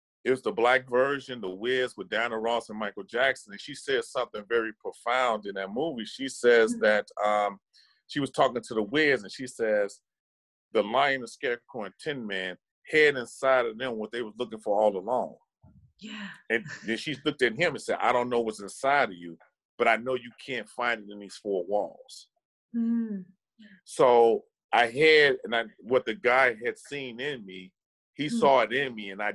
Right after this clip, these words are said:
Speaker 1: didn't see it in myself, but it was
Speaker 2: Correct.
Speaker 1: in me all along. And when I learned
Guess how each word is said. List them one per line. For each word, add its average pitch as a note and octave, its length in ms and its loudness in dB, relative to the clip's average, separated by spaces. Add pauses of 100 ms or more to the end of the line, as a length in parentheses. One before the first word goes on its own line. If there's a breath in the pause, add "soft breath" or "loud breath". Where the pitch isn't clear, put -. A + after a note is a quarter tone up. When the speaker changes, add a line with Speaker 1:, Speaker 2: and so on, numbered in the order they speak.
(100)
Speaker 1:
didn't A#2 280 -6
see A#2+ 200 -12
it G#2 100 -8
in F#2+ 120 -12
myself, G2 680 0
but G#2+ 120 0
it G2+ 80 2
was - 100 -10
Speaker 2:
Correct. G#2 140 -6
Speaker 1:
in G#2 40 -12
me G2 100 -6
all F#2+ 200 -2
along. F#2+ 560 -2 (540 soft breath)
And G#2+ 140 2
when A2+ 100 2
I A#2+ 80 4
learned B2 420 -4